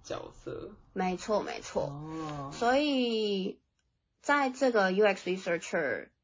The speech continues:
Speaker 2: 的领域里面有两个部分是还蛮常会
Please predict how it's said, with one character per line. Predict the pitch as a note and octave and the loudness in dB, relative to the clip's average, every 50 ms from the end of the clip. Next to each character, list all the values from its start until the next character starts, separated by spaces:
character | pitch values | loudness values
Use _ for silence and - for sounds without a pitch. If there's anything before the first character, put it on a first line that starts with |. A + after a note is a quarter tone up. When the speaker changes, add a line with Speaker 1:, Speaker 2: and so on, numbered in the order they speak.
| _ _ | _ _
Speaker 2:
的 | - G3 E3+ D#3 C3+ A2+ G2 G#2 - - - _ _ _ | 0 2 2 2 2 0 -2 -4 -8 -10 -14 _ _ _
领 | - F3+ D#3+ D#3 D#3+ | -2 0 0 2 4
域 | A3+ A3 | 4 4
里 | G3 E3+ D#3 A#2+ | 6 4 0 -2
面 | B2+ F3+ F#3+ F#3 E3+ D#3 - - | 0 0 0 0 0 -2 -2 0
有 | E3 D#3 D#3 C#3 A#2 A2 - - _ | 2 2 2 2 2 0 -2 -6 _
两 | - G#3 F#3+ E3 E3 D3+ C3+ | -2 0 2 2 2 0 0
个 | C3+ E3+ D#3+ | 0 0 -2
部 | - - - E4 D#4+ A#3+ | -2 -2 0 2 2 2
分 | A#3 - - C4+ A#3+ G#3+ G#3 | 2 2 4 4 4 4 2
是 | G3+ - A#3+ A#3 A3+ G#3+ G3+ G3 F3+ E3 E3 F3+ - | 2 0 2 4 6 6 6 4 2 0 -2 -6 -8
还 | - - F#3 F3 F3 | -2 0 0 2 4
蛮 | F3 E3+ E3 - D#3+ F3 | 4 4 4 4 2 0
常 | F#3 - F3+ D#3+ D#3 C#3+ D3 D3 G3+ G3+ | -2 0 2 2 2 2 -2 -4 -6 -6
会 | - - A3+ G#3 G3 F3 E3 C#3+ - | 2 4 6 6 6 6 4 2 -2